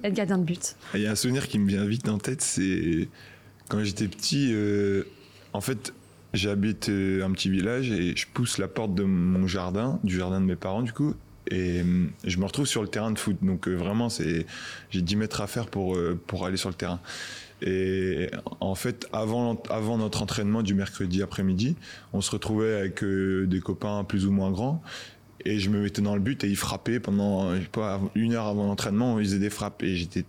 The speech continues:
Speaker 2: tellement heureux d'être dans le grand but à, à, je sais pas, huit ans et de,
Speaker 1: <laughs>
Speaker 2: et d'arrêter les ballons et, et d'être dans, déjà dans un, un système de duel avec l'attaquant.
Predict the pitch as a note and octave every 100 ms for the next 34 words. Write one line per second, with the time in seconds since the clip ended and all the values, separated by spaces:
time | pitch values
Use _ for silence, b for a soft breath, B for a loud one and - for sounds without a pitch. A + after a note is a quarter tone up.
0 | - - C3+ B2 B2+ A2+ A#2+ G#2+ G2+ G#2
1 | F#2 G2 G2+ A2+ F2+ D2+ E2 F2 D#2+ B
2 | B B - D2 D#2 E2 D#2 D#2 E2+ -
3 | G2+ F#2 F2 A#2 C3 D#3+ G2 G2 F#2+ F#2
4 | F2+ F2+ F2+ D2 F2+ F#2 F#2 F#2+ F#2+ F2+
5 | F2 F#2+ A#2+ B2+ G#2 F#2+ F#2 B B B
6 | - F#2+ G#2 G#2 G#2+ A2 F#2+ F#2 G#2+ A#2
7 | C3+ A2 G2+ G2+ G#2 G2+ G2+ G2 F#2+ F2+
8 | - - - G2 - F#2 G#2+ G#2 G2+ F#2+
9 | G2+ A#2 A#2 G2+ G2 - F#2 A2 - D3